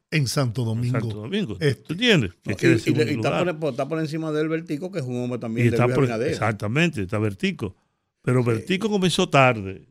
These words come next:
Speaker 2: Y la campaña de Vertico nunca fue tan agresiva, ni tan pujante. Pero quedó en tercer lugar. Y Manuel quedó en cuarto. Eso sí, mira, por más orientación que lleguen,
Speaker 3: Es lo que te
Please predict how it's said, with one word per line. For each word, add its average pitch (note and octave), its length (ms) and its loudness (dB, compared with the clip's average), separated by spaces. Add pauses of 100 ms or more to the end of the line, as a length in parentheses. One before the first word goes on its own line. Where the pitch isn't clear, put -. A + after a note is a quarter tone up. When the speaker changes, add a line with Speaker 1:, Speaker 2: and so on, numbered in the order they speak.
Speaker 2:
Y - 60 -20
la B2+ 100 -8
campaña D3+ 440 0
de E3+ 80 4
Vertico D#3+ 420 -2
nunca D#3 200 0
fue E3 160 -4
tan C#3+ 200 0
agresiva, A#2+ 680 2 (600)
ni A2+ 180 0
tan G#2+ 760 -2
pujante. B2+ 680 6 (1300)
Pero D3+ 240 4
quedó A#2 200 -2
en A#2+ 60 0
tercer C#3 240 0
lugar. B2+ 460 4 (160)
Y A#2 100 -4
Manuel A#2 420 0
quedó D#3+ 280 0
en C#3+ 120 -4
cuarto. D3+ 480 0
Eso C3+ 160 -6
sí, E3 200 2
mira, E3+ 200 2
por D3+ 140 0
más G3 220 4
orientación F#3 540 2
que C#3 140 0
lleguen, B2 420 4 (100)
Speaker 3:
Es - 60 -20
lo C#3 100 -8
que C#3+ 100 -10
te - 120 -20